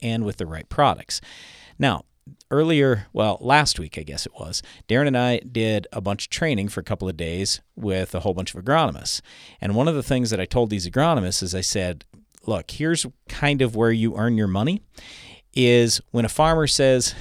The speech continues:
<laughs> 'cause I just gave the example on our own farm, <laughs> I'm like, "Rarely do we spray one thing and that's it in the tank. I got one thing in water." I said, "Rarely do I do that." A lot of times we've got two, three, four things that we're all throwing together.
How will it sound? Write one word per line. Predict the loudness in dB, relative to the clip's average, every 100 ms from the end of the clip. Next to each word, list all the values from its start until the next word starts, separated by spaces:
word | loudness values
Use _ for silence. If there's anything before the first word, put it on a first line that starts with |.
| -12
<laughs> | -4
'cause | 0 2
I | 0
just | -2 -2
gave | -2 -2
the | -2
example | -2 -2 -2 -2
on | -2
our | -2
own | -2
farm, | -2 -4 -6 -8 -14 -16
<laughs> | -14 -14 -18 -20 -8 -6
I'm | -2 0
like, | 0 -2 -4 -16 -16 -18 -20 _ _ -14
"Rarely | 2 4 6 6 6 6
do | 6
we | 4
spray | 4 4 4
one | 4 -2 2 6 6 4
thing | 0 -4 -6 -8 -12 -16 _ -4
and | -2 0
that's | -2 -4 -4
it | -4 -4 -8
in | -6 -6
the |
tank. | -4 -8 -10 -12 -4
I |
got | -2 0
one | 4 6 6 2
thing | 2 2
in | 0 -2
water." | -4 -10 -16 _ _ _
I | -2
said, | 0 0
"Rarely | 2 4 6 6 4
do | 0 -4
I |
do | -6 -12
that." | -16 -20 _ -20 -12 -4
A | 0
lot | 4 4 4
of | 0
times | 0 0 -2
we've | -4
got | -4 -6 -4
two, | 0 2 2 0
three, | -2 -2 0 -2
four | -2 -2 0 0 0
things | -2 -2 -2 -4
that | -6
we're | -6
all | -6
throwing | -6 -6 -4 -4
together. | 0 0 -2